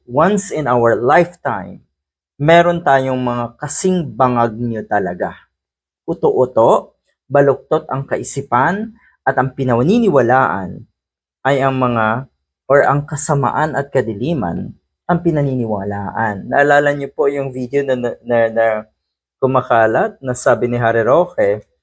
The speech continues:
etong, ah, laban na ito ay hindi na Marcos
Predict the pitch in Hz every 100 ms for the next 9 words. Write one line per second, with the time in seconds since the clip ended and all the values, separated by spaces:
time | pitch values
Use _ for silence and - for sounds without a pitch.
0 | _ _ _ _ _ _ _ _ _ _
1 | _ _ 139 143 147 143 - - 127 127
2 | 175 196 175 151 175 139 135 139 135 131
3 | 120 123 143 156 151 147 -